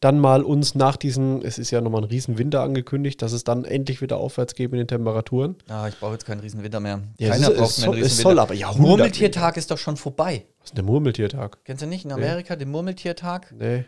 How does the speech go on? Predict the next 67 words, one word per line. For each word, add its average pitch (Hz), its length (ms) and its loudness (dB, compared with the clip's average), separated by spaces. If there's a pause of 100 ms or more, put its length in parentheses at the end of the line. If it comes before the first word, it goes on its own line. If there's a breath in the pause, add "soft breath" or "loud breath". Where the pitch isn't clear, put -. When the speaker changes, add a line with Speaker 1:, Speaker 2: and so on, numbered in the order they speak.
(120)
Speaker 2:
Wo 127 140 -8
sie 131 160 -6
aufwarten, 147 520 -4
wa-, 139 220 -4
äh, 139 60 -6
äh, 127 380 -2
warten, 147 340 -6
dass 120 200 -6
Stanley, 143 380 -8
das 127 200 -8
Murmeltier, 143 560 -6
aufwacht 139 580 -6
und 123 400 -12
wenn's 123 240 -10
am 127 80 -10
richtigen 135 380 -10
Tag 127 200 -10
aufwacht, 131 380 -8
dann 120 140 -6
heißt 123 180 -6
es, 127 60 -16
dass 117 140 -10
es - 40 -12
ein 123 80 -8
gutes 131 320 -12
Jahr 101 180 -6
wird. - 160 -12 (240)
Speaker 1:
Was? 320 480 8 (120)
Nee, 107 160 -2
Speaker 2:
Ja, 110 140 -2
Speaker 1:
hab 95 60 0
Speaker 2:
ist 104 60 -2
Speaker 1:
nie 127 60 4
Speaker 2:
ein 131 80 4
Speaker 1:
gehört. 101 140 6
Speaker 2:
riesen 175 220 -2
Happening, 131 360 -4
da 98 60 -4
ist - 120 -10
die 113 100 -8
Hölle 117 160 -10
los. - 280 -8
Speaker 1:
Okay, 107 380 0
crazy. 107 380 -2
Nee, 104 180 0
das 113 40 2
Speaker 2:
Ich 113 60 -4
Speaker 1:
kenn 120 80 4
Speaker 2:
weiß 131 80 6
Speaker 1:
ich 117 60 2
Speaker 2:
nicht, - 100 2
wie 135 60 -2
Speaker 1:
nicht. 131 80 0
Speaker 2:
das - 40 -8
jetzt 123 140 -10
Corona-bedingt 135 640 -6
ist, 120 180 -12
aber 104 180 -4
normalerweise 113 400 0
Speaker 1:
Wahrscheinlich 113 340 4
Speaker 2:
ist 110 80 0
das 135 40 6
Speaker 1:
eher 120 140 8
Speaker 2:
ein 123 80 4
Speaker 1:
weniger. 117 280 6
Speaker 2:
riesen 127 640 -6
Festival. - 580 -10